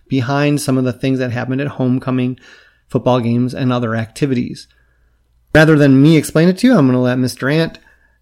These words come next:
jump right in and explain what she's been up to, and so we're gonna go straight to our interview.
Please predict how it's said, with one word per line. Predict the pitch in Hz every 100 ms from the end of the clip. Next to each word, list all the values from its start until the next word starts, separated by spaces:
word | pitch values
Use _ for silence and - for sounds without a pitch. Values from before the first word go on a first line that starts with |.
| _
jump | - 135
right | 139 147
in | 170 202
and | 123 120
explain | 123 - 139 156 151
what | 143 -
she's | - 151
been | 151
up | 165 165
to, | - 240 254 135
and | 120 120
so | - 117
we're | 123
gonna | 117
go | 120 127
straight | - 147 160 -
to | 180
our | 190
interview. | 233 240 120 117